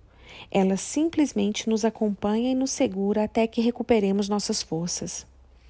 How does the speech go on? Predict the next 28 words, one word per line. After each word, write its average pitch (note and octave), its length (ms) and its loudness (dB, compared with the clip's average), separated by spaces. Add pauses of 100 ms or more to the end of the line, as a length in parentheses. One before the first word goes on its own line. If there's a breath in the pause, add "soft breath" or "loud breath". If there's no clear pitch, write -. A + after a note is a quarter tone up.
(720 loud breath)
Nem A#3 180 6
nós G#3+ 400 6
deveríamos G3+ 600 4
entrar G3 320 2
em A3 120 2
pânico G#3 480 2
ao G#3 80 4
perdermos G#3+ 680 4
o G#3+ 140 4
ímpeto G#3 520 -2 (160)
ou G3 180 4
o G3+ 40 2
rumo. F3 420 -4 (680 loud breath)
À G#3 140 6
sua F#3 280 2
semelhança, A3 720 4
devemos A3+ 440 6
entreter B3+ 580 4
a B3+ 60 4
ideia A3+ 420 4
com A3+ 180 0
tranquilidade G#3+ 840 0
e - 20 -10
ficar D4+ 380 0
com C4 200 2
ela G#3 220 4
algum G3+ 240 0
tempo. F3+ 500 -6